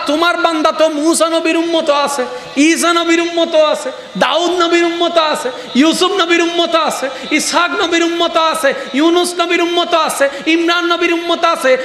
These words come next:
শামূহ নবীর উম্মত আছে, আদম নবীর উম্মত আছে, শীষ নবীর উম্মত আছে, ইসহাক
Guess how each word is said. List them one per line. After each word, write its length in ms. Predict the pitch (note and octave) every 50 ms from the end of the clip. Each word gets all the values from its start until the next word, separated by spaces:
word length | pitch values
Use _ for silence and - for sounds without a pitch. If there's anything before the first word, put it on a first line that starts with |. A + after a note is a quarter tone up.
| - -
শামূহ 360 | - - D4+ D#4+ F4+ F4 F4
নবীর 400 | F4 F4 F4 E4+ E4+ F4 E4 F4
উম্মত 340 | E4+ E4+ F4 E4+ E4+ E4+ E4+
আছে, 420 | E4 D#4 D#4 D#4+ - - C4 C4 B3+ C4 - -
আদম 320 | - E4 F4 E4 F4 E4+ G4+ G#4+ G4
নবীর 200 | E4 F4 F4 E4+
উম্মত 360 | E4+ E4+ F4 F4 F4 E4+ E4+ D#4+
আছে, 360 | D4 C#4 C4+ B3+ - C4 B3+ - - -
শীষ 340 | - - E4+ E4+ C#4+ C4 E4+
নবীর 220 | G4+ G4 E4+ E4 E4+
উম্মত 340 | E4 E4+ E4+ F4 E4+ E4+
আছে, 380 | F4 D#4+ C#4+ A3+ - B3 C4+ B3 D#4 F4 -
ইসহাক 400 | E4 E4 - - - D#4+ F4+ F4